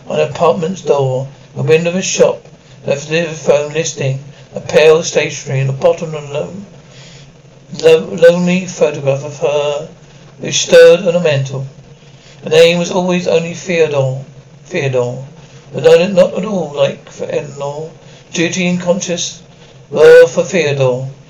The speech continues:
attributes which belong properly to Girl Scouts. Theodore Well was one of the light, soft colours. She had come on to Doctor Funticle's list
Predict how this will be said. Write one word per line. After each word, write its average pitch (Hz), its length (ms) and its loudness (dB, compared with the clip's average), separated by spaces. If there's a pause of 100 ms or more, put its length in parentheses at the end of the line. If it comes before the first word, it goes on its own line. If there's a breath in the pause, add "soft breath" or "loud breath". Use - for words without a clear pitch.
(380 loud breath)
attributes 165 540 -4
which 175 220 -10
belong 156 420 0
properly 139 400 -4
to 143 160 -16
Girl 147 300 -8
Scouts. - 640 -8
Theodore 208 640 -2
Well 208 260 -4
was 190 140 -8
one 175 180 4
of 175 140 -4
the 170 100 -10
light, 170 380 -6 (280 loud breath)
soft - 360 0
colours. 135 440 -2 (220 loud breath)
She 143 80 -10
had 139 100 -10
come 165 220 2
on 170 320 2 (1120)
to 165 140 -2
Doctor 180 360 4
Funticle's 170 640 0
list 170 460 -2